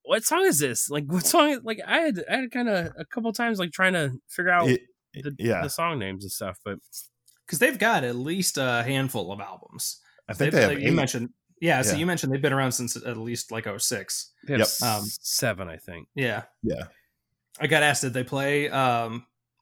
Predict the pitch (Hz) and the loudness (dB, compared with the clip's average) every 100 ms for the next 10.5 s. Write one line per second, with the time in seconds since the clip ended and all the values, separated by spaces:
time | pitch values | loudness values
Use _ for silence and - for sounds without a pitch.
0 | _ - 123 117 - 113 107 107 - 127 | _ -10 -8 -8 -6 -6 -6 -8 -2 0
1 | 117 - - 147 147 135 123 135 110 107 | -2 -6 -6 -2 2 2 2 0 -2 -2
2 | 120 139 _ _ _ _ - 113 131 - | -2 -4 _ _ _ _ -4 0 0 2
3 | 139 120 98 107 113 95 131 92 147 123 | 4 4 4 -2 -2 0 0 4 4 4
4 | 98 107 104 120 113 139 117 98 85 - | 0 -2 0 0 2 4 4 2 0 2
5 | 120 120 117 110 - - 113 120 98 104 | 6 8 8 4 -6 -6 2 2 2 -2
6 | - 156 160 160 143 127 120 107 117 120 | 0 6 8 8 4 2 2 2 2 2
7 | 117 117 113 110 107 - 113 107 101 98 | 2 2 2 2 -2 0 4 4 2 -2
8 | 113 110 107 104 101 92 104 95 95 92 | 0 4 6 6 2 2 -2 0 -2 -4
9 | - 98 98 98 98 92 - 98 92 - | -4 -2 0 2 0 -2 -4 -4 -4 -2
10 | 113 107 101 92 | 2 2 2 -2